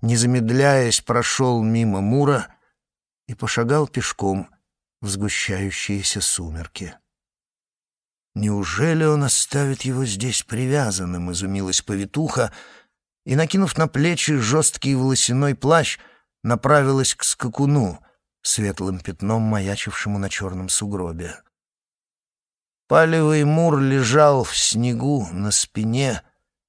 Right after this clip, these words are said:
скрючив лапы и не шевелясь. Эльза сначала подумала, что животное дремлет, но тут же разглядела застывший, обмётанный пенистой слизью оскал.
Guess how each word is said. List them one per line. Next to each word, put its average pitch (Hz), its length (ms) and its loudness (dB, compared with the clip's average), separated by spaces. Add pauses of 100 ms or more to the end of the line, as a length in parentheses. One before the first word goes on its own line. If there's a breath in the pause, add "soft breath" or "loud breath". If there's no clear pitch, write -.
(200)
скрючив - 720 -2
лапы 117 480 2 (160)
и 117 100 -4
не 107 140 -2
шевелясь. 98 840 -4 (1200)
Эльза 151 520 4
сначала 143 640 2
подумала, 139 680 0
что - 240 -2
животное 139 640 0
дремлет, 135 720 0 (920)
но 117 140 -2
тут 170 240 -4
же 151 220 2
разглядела 131 760 2
застывший, 120 880 -2
обмётанный 117 680 0
пенистой 110 600 -2
слизью 98 680 -2
оскал. 82 640 -6